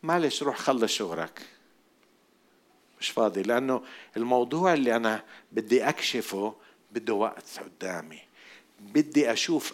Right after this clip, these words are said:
قلبك، تشتاق لي ولا بتشتاق لهداياي؟ تشتاق لي ولا بتشتاق للأشياء اللي بتشتاق لي ولا؟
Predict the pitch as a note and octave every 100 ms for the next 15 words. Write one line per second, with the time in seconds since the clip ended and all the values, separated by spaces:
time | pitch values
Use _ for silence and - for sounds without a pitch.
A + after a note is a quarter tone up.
0 | - C3+ D3+ G2 F#2 - - - _ _
1 | _ _ _ _ - - - C#3+ D3 -
2 | D#3+ F#3 B3 - _ _ _ _ _ _
3 | _ A2+ A2 G2+ - G2 - A2 F#2 -
4 | F#2 F2 - _ _ _ - F2 F2 F2
5 | E2 D#2 - _ _ _ _ _ _ _
6 | _ _ - - - _ _ - - -
7 | C3+ D#3 - F#3+ G#3 A3+ B2+ B2 - -
8 | - A#2+ - G2+ G#2 F2 - G#2+ G2 G2
9 | G2 - - - - D3 - F#3+ G3+ G3
10 | F#3+ D#3 B2